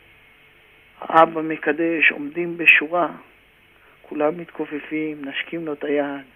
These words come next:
נותן לכל אחד ברכה, אתה אומר, "מה זה? מה זה הברכות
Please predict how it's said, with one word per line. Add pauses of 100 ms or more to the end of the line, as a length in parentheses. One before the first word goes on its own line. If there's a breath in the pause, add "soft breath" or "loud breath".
(720 soft breath)
נותן
לכל
אחד (100)
ברכה,
אתה
אומר, (140)
"מה
זה? (1400)
מה
זה
הברכות